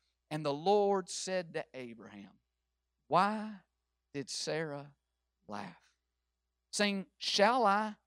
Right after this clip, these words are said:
surely bear a child since I'm old? Is anything too hard for the Lord? At the appointed time, I will return to you,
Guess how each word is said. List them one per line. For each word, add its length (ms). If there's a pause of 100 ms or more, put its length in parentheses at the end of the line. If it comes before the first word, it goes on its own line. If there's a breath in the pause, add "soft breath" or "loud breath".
(260)
surely 460
bear 220
a 100
child 460
since 180
I'm 160
old? 240 (340 loud breath)
Is 360
anything 960
too 320
hard 640
for 200
the 120
Lord? 480 (1500)
At 160
the 100
appointed 440
time, 260
I 120
will 140
return 440
to 100
you, 280